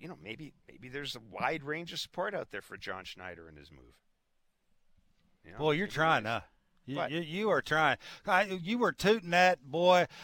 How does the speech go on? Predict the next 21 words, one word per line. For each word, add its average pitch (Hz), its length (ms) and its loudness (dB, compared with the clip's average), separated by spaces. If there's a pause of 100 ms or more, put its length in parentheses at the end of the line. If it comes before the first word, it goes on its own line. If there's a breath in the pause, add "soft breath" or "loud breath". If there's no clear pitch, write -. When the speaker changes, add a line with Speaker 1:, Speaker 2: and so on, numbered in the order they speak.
(100)
Speaker 2:
How 208 220 8
dare 180 320 6
they 151 160 6
throw 147 300 2
Jo-, 139 240 -2 (300 loud breath)
Jordan 185 400 4
Romano 160 520 6
against 143 260 0
the 131 120 4
light 120 440 2
show 240 440 8
in 156 100 4
the 147 100 6
ninth 175 460 6
inning? 233 260 4
How 202 280 8
dare 247 340 10
we 240 240 4
see 254 260 2
that 233 240 10
again? 170 340 6